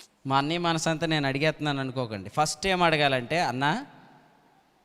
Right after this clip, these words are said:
పగిలింది కొ-, ఎంత కాస్ట్ అవుతుంది బాగు చేయాలంటే?" అని అడగాలి. అది అడగకుండా, "లైట్ బ్రదర్, it's light, ఏ కామన్ బ్రదర్, మా ఇంట్లో బోల్డని పగిలినాయి" అంటే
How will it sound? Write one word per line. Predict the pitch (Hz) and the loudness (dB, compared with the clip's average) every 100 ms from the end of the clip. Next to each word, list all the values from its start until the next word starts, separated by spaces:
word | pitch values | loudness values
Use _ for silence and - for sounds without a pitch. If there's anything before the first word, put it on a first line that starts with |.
| _ _ _ _ 190 | _ _ _ _ -4
పగిలింది | 147 151 190 214 208 196 | -2 0 0 0 0 -2
కొ-, | 196 | -2
ఎంత | 170 147 143 - | 0 0 -2 -6
కాస్ట్ | - 170 160 - | 0 0 2 -2
అవుతుంది | 147 127 123 113 101 - | -4 -6 -8 -8 -12 -18
బాగు | 117 123 139 147 156 | -6 0 0 0 -2
చేయాలంటే?" | 147 139 139 | -2 -2 -2
అని | 160 | -2
అడగాలి. | 143 120 107 95 - - _ _ | -2 -2 -6 -12 -16 -20 _ _
అది | 147 156 | 0 2
అడగకుండా, | 151 156 170 170 | 0 -2 -10 -10
"లైట్ | 170 147 151 | -8 -10 -10
బ్రదర్, | 165 170 156 131 123 _ _ _ _ _ _ _ | -10 -8 -8 -10 -16 _ _ _ _ _ _ _
it's | 185 - | -20 -10
light, | 185 214 220 | -6 -6 -6
ఏ | 220 208 | -6 -6
కామన్ | 202 185 208 269 | 0 2 2 0
బ్రదర్, | 254 254 233 | 6 8 8
మా | 214 202 | 6 4
ఇంట్లో | 202 208 | 4 4
బోల్డని | 196 196 180 | 4 4 4
పగిలినాయి" | 175 175 208 208 | 2 2 2 2
అంటే | 190 180 | 2 0